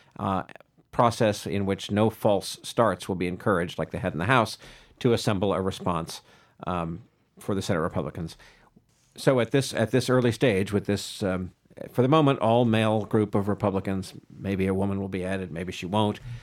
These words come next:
Uh, w-, what's the general sense that you're getting for how politically the Senate Republicans think they need to respond to this?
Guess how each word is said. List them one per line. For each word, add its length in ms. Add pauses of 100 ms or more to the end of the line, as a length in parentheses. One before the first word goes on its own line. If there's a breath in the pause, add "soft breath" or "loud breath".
(220 loud breath)
Uh, 280 (120)
w-, 400 (200)
what's 260
the 100
general 460
sense 300
that 100
you're 160
getting 360 (280 soft breath)
for 180
how 220
politically 760 (360 soft breath)
the 80
Senate 240
Republicans 520
think 180
they 100
need 180
to 80
respond 400
to 80
this? 300